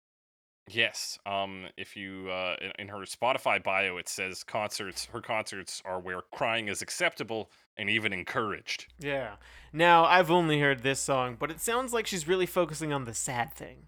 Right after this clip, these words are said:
Speaker 2: the crying.
Speaker 1: Yeah.
Speaker 2: Um, I don't know about the rest. Um, but yes,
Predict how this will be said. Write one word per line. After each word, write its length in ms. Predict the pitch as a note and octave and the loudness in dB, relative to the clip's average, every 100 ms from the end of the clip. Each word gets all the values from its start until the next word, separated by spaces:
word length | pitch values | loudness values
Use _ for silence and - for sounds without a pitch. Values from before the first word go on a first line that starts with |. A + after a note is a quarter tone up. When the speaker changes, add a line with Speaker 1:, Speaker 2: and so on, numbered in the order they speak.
| - - | -16 -14
Speaker 2:
the 80 | |
crying. 500 | - C3 B2 A2 G#2+ - - - - - - - - G#2+ D3+ | -4 0 0 0 -8 -18 -20 -20 -20 -20 -20 -20 -20 -18 -4
Speaker 1:
Yeah. 520 | F#3+ B2+ E2+ - - - - | 0 2 0 -4 -16 -14 -2
Speaker 2:
Um, 440 | B2+ B2 A#2+ A#2+ - | 0 0 -2 -10 -8
I 60 | |
don't 160 | E3 G3 | -6 -6
know 280 | G3 B2+ A2 _ _ - | -6 -8 -10 _ _ -14
about 300 | B2 G#2+ - | -8 -8 -10
the 80 | A2 | -8
rest. 400 | A2+ D3 - - - - - - | -6 -6 -14 -18 -20 -20 -20 -4
Um, 640 | C3 B2+ B2 B2+ B2 A#2+ - - _ - _ _ _ _ _ _ _ | 0 0 0 -4 -8 -10 -14 -20 _ -20 _ _ _ _ _ _ _
but 220 | D#3+ D3+ | 4 4
yes, 500 | B2+ A#2+ G2 - - | 2 0 0 -8 -8